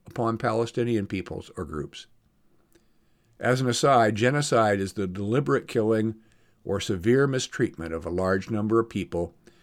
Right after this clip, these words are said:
from a poli-, particular nation or ethnic group with the aim of destroying that nation or group. More often, genocide refers to a coordinated plan aimed at the destruction of the essential foundations of the life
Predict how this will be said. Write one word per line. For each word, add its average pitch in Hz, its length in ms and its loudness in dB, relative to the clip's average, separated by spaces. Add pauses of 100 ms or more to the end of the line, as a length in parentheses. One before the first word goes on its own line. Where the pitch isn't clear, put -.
(240)
from 98 200 -4
a 95 60 -4
poli-, 104 360 -4 (340)
particular 143 520 0
nation 113 420 0
or - 160 -4
ethnic 98 280 -4
group 76 360 -6 (640)
with 95 140 -8
the 90 160 -4
aim 104 220 0
of 104 160 -2
destroying 110 640 0
that - 180 -10
nation 90 360 -4
or 82 100 -8
group. 78 380 -8 (1300)
More 113 220 4
often, 143 320 6
genocide 117 520 2
refers 107 480 2
to 101 140 -2
a 90 60 -2
coordinated 127 680 -2
plan 107 440 0 (560)
aimed 127 260 2
at - 120 2
the 131 100 0
destruction 131 640 0
of 90 140 -6
the 90 120 -4
essential 117 500 -2
foundations 120 800 -2
of 120 100 -8
the 107 100 -2
life 101 440 0